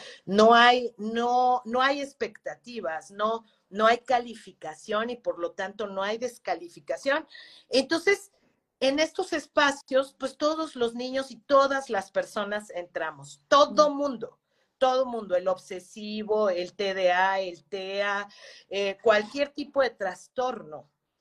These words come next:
Speaker 1: por más atípico que sea, puede entrar a este tipo. Incluso cualquier niño, o sea, aunque no manifieste ningún tipo de trastorno, ¿ok? Pero
Speaker 2: Claro.
Speaker 1: si ellos lo quieren o las personas lo queremos,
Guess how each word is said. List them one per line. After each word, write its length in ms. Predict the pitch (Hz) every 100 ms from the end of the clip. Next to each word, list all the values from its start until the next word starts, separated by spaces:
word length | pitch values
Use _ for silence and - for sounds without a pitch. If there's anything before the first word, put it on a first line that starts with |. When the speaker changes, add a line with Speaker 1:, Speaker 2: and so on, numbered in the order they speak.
| _ _
Speaker 1:
por 260 | 240 208 214
más 440 | 214 226 262 262 -
atípico 840 | 220 202 _ 285 277 233 _ 175 -
que 120 | 160
sea, 460 | - 170 165 220 _ _ _ _ _ - _ _ _
puede 420 | 196 208 208 220 220 _ _ -
entrar 680 | - 185 185 196 196 202 - -
a 140 | 175
este 300 | 170 175 190
tipo. 420 | 185 170 143 135 - - -
Incluso 580 | 220 220 269 285 294
cualquier 420 | 254 214 240 240 254
niño, 560 | 269 302 370 269 185 156
o 120 | 185
sea, 260 | 190 196
aunque 260 | 190 190 196
no 160 | 220 262
manifieste 600 | 285 214 - 233 226 247
ningún 320 | 208 202 214
tipo 240 | 226 233
de 100 | 214
trastorno, 600 | 208 175 - 269 330 208 - _
¿ok? 220 | - - 254 415 - - - _ _ _ _
Pero 220 | 233 196
Speaker 2:
Claro. 220 | 202 202
Speaker 1:
si 80 | 165
ellos 360 | 214 233 277 277
lo 160 | 220
quieren 560 | 214 226 233 240 254 254
o 80 | 202
las 260 | 196 190
personas 760 | - 185 180 233 247 294 247 180
lo 160 | 175 180
queremos, 500 | 175 190 226 320